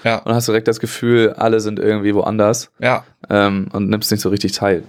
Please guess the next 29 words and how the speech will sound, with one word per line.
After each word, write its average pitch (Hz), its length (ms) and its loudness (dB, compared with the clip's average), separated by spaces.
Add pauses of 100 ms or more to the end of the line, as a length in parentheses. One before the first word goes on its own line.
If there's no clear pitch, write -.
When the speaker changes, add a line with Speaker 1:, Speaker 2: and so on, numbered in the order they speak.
(140)
Speaker 2:
Ist - 100 -12
schon 107 120 -2
krass, 113 160 0
Speaker 1:
Gen- 143 80 2
Speaker 2:
was 135 60 -4
das 107 120 0
ausmacht, 101 420 -2
Speaker 1:
Ja, 113 100 4
Speaker 2:
dieser, 95 100 2
Speaker 1:
gen- 92 100 2
Speaker 2:
dieser 95 260 0
Aufbau. 95 360 -4 (140)
Speaker 1:
Ja, 143 140 2
genau, 139 220 2
diese 123 160 2
Interaktion 135 480 0
ist 127 100 -2
irgendwie 127 220 2
was 123 160 2
anderes. 127 460 0
Und, 120 320 -4
ähm, 123 300 2
ich 117 120 -2
muss 127 140 2
sagen, 131 180 2
dass 123 120 0
ich 123 100 -6
zum 127 120 -4
Beispiel, 123 340 2